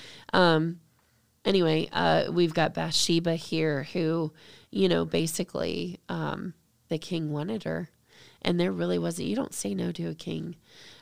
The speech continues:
Um, and so she was kind of forced to commit adultery just by the power differential alone. Um, and so these women don't have pretty stories. And so that's what I want you to know, is that there's a lot of women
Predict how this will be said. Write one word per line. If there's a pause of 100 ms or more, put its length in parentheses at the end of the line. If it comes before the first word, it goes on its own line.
Um,
and
so
she
was
kind
of
forced
to
commit
adultery (340)
just
by
the
power
differential (460)
alone. (120)
Um,
and
so
these
women
don't
have (680)
pretty
stories.
And
so
that's
what
I
want
you
to
know,
is
that
there's
a
lot
of
women